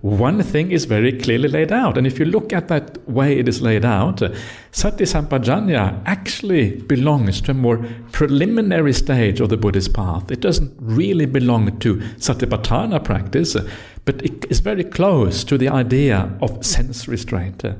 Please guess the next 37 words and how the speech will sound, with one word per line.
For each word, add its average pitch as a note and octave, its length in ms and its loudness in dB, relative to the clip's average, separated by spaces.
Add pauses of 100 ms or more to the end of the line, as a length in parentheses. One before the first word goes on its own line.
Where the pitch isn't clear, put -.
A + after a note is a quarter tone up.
(1300)
and F3 100 2
this A3 140 2
is G3 100 2
very F#3 220 4
important. F3 500 0
So D#3 120 0
the D3+ 140 2
idea D3 880 0
here F#2+ 540 0 (120)
is C3+ 220 0
that, B2 320 0
uh, F#2+ 80 2 (260)
we C3+ 100 2
do A2+ 640 2
sati C#3+ 320 -2
sampajanya A2 1000 0 (340)
not A2 460 0
just B2+ 420 0
to A#2+ 100 0
be A#2 240 0
aware, G#2 640 2
uh, F#2 420 0
but C3 180 -2
we D3+ 80 2
do F#3 460 0
it C3+ 180 -2
with C#3+ 140 2
a D3 40 2
very D3 380 2
specific - 680 0
purpose. G3+ 540 -2
Uh, F#2 140 0 (500)
the - 80 0
purpose F3+ 680 2
of D3+ 120 0
sati - 280 0
sampajanya A2+ 880 0